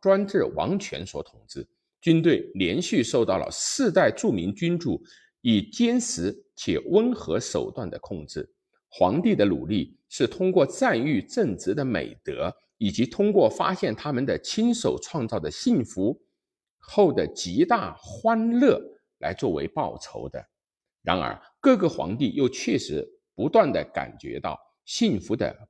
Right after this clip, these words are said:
不稳定与无常，不祥的时刻大约正在临近。的确，图拉真在位期间是罗马帝国的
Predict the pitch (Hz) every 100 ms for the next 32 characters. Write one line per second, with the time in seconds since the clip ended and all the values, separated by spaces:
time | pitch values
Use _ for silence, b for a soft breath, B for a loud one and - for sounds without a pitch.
0 | _ - - - 104 82 69 139 117 64
1 | 64 67 101 - - - _ _ _ _
2 | - 233 - - 143 95 - - 71 -
3 | - 95 - _ _ 127 85 78 76 71
4 | - _ - 80 69 57 58 - 69 78
5 | 62 _ _ _ _ _ _ _ _ _
6 | _ _ _ _ - 90 - 107 - B
7 | B B B _ _ _ _ _ _ _
8 | _ _ _ - - 175 196 196 - -
9 | - - 202 208 208 208 117 123 78 -
10 | 85 - 82 - - 110 90 92 80 -
11 | - 110 85 69 85 - - _